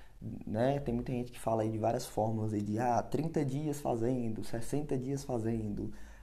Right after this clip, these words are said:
Aí você se torna realmente disciplinado. Mas eu vou finalizar essa ideia aqui do foco, né? Eu espero que vocês tenham gostado com uma frase,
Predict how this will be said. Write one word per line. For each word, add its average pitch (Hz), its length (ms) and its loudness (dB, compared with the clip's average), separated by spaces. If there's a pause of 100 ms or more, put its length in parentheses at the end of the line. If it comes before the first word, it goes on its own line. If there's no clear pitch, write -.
Aí 110 220 4
você 120 280 -2
se - 160 -6
torna 110 320 -2
realmente 110 320 0
disciplinado. - 680 0 (880)
Mas 135 460 6 (340)
eu 117 100 4
vou 127 120 4
finalizar 127 760 6 (160)
essa 110 260 -2
ideia 110 340 8
aqui 110 180 0
do 113 100 2
foco, 120 640 2
né? 110 140 0
Eu 110 40 4
espero 110 240 -2
que - 60 -10
vocês 113 140 -2
tenham 113 180 0
gostado 110 500 0
com 113 160 -4
uma 117 200 0
frase, 117 640 2